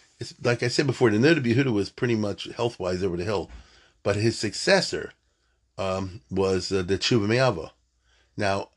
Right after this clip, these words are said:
I have to be careful about this. The Tshuva Me'ava, Elazar Flekelis, who I spoke about, was, I, I, I did a podcast on him,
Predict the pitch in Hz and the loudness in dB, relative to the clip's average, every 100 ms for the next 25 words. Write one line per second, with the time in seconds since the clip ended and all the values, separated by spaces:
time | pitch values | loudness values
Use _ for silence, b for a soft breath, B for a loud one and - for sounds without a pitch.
0 | - 104 110 101 95 - 131 107 92 85 | -6 -4 -4 -4 -4 2 2 2 0 -2
1 | - - - - b b b b 95 92 | -4 -10 -10 -14 b b b b -6 -4
2 | - 175 165 127 123 143 127 95 92 95 | 0 2 4 2 4 4 2 0 -2 -6
3 | - 90 98 98 104 123 101 - 143 135 | -4 -4 -4 -2 0 0 0 2 2 2
4 | 90 87 - _ _ b b b b b | -4 -4 -6 _ _ b b b b b
5 | 170 175 233 185 135 104 101 - - 117 | 4 4 6 4 4 0 -2 -8 -4 -2
6 | 127 - 139 135 131 139 131 - 101 - | -2 0 0 0 0 2 0 2 -4 -4
7 | 95 - 87 87 85 | -10 -6 -6 -6 -8